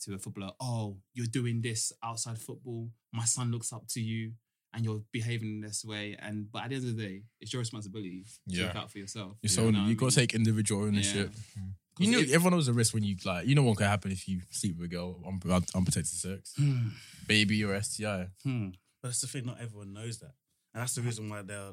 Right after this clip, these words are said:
Speaker 4: like, people fail to disclose that they have an S T I or stuff.
Speaker 2: I can't lie, sometimes you don't even know you've got it until it's
Speaker 3: True.
Speaker 2: too late.
Speaker 3: True, true.
Speaker 1: Hmm.
Speaker 2: I've had situations with girls before me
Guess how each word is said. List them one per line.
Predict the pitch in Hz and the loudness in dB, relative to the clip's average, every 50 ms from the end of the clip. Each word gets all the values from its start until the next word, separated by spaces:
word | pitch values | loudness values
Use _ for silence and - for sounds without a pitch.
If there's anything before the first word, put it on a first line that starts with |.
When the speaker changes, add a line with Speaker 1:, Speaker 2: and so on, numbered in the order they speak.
| 90 - | -14 -14
Speaker 4:
like, | 101 92 - _ _ _ _ _ - 123 - _ - | -16 -16 -16 _ _ _ _ _ -20 -20 -20 _ -6
people | - 131 120 123 - 110 107 - | -4 -4 -4 -4 -8 -10 -8 -8
fail | - - - 120 113 | -8 -6 -4 -4 -4
to | - - - | -4 -6 -4
disclose | - 98 - - - - 117 117 113 107 101 95 92 - - _ - | 0 0 0 0 0 -2 0 0 0 -2 -4 -6 -8 -10 -12 _ -14
that | 107 - - 95 | -16 -16 -14 -12
they | 101 98 95 92 87 _ _ _ _ _ _ - - | -12 -12 -12 -12 -16 _ _ _ _ _ _ -12 -6
have | - 113 110 104 101 95 - _ - | -4 -2 -2 -4 -6 -10 -16 _ -20
an | 98 98 92 - | -20 -20 -14 -12
S | 104 95 - - | -8 -6 -6 -6
T | - - 98 95 | -6 -8 -10 -4
I | 98 95 92 92 95 95 - - - _ _ _ _ - | -2 -2 -2 -2 -8 -10 -12 -16 -18 _ _ _ _ -10
or | 101 98 95 | -8 -8 -4
stuff. | 90 - - 101 92 92 - - - _ - _ - - - - | -4 -4 -6 -6 -10 -12 -12 -16 -20 _ -20 _ -20 -12 -4 -2
Speaker 2:
I | 160 | 0
can't | 156 - 240 240 269 | 4 4 4 6 6
lie, | 240 226 254 | 4 4 6
sometimes | - - - 202 214 196 - 190 190 185 180 156 - 151 | 6 6 6 4 4 4 4 4 6 6 4 4 4 4
you | 147 | 4
don't | 156 151 | 4 6
even | 147 135 127 131 | 4 4 2 0
know | 131 131 | 0 2
you've | 127 117 110 110 | 2 0 0 0
got | 135 139 123 | 0 0 0
it | 104 98 _ _ - | 0 -4 _ _ -10
until | - 110 - 110 107 | -2 0 2 2 4
it's | 107 104 107 104 | 4 4 4 4
Speaker 3:
True. | 120 117 | 2 2
Speaker 2:
too | 113 | 0
late. | 113 110 104 - _ | 0 -2 -4 -6 _
Speaker 3:
True, | - - - 95 95 92 95 98 95 - - | -12 -6 -2 0 0 0 0 -2 -6 -10 -12
true. | - - 92 92 92 98 - | -10 -6 -4 -4 -4 -4 -4
Speaker 1:
Hmm. | 139 127 110 107 | -4 -4 -2 -2
Speaker 2:
I've | 117 117 | 0 0
had | 135 123 | 2 2
situations | - - 117 - - 120 117 113 113 110 - 110 104 - | 2 2 0 -2 -4 -4 -2 -2 -2 -2 0 0 -2 -2
with | 101 101 | -2 -6
girls | - 110 110 110 107 107 - - | -4 -4 -2 -2 0 0 -2 -2
before | _ - 101 101 - - 117 113 107 | _ -6 -6 -4 -2 -2 0 0 0
me | 98 92 92 98 | 0 0 -2 -2